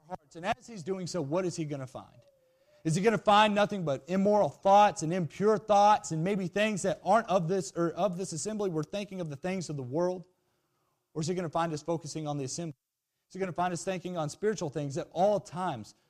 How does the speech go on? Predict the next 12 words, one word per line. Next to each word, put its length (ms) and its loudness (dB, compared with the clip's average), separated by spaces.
Because 280 -4
the 100 -2
Lord 380 2
is 200 -2
searching 360 -6
our 120 -4
hearts 340 -4
and 100 -6
our 80 -6
minds 320 -6
right 200 -8
now. 280 -16